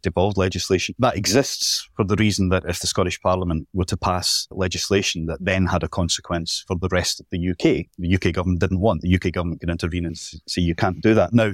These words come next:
I'm sure there's a part of Nicola Sturgeon that is desperate for the U K government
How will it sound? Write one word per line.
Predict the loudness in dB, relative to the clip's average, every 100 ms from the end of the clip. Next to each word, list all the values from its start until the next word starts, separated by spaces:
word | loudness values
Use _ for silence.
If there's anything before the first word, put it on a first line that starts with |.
| 0
I'm | -2
sure | 0 -2
there's | -4 -4
a |
part | -2 -2
of | 2
Nicola | 0 2 0
Sturgeon | 0 -2 -2 -4
that | -4
is | -8 _ _
desperate | 0 0 -4 -8 -8
for | -4
the | 0
U | 0
K | 0 -2
government | -2 -2 -4 -6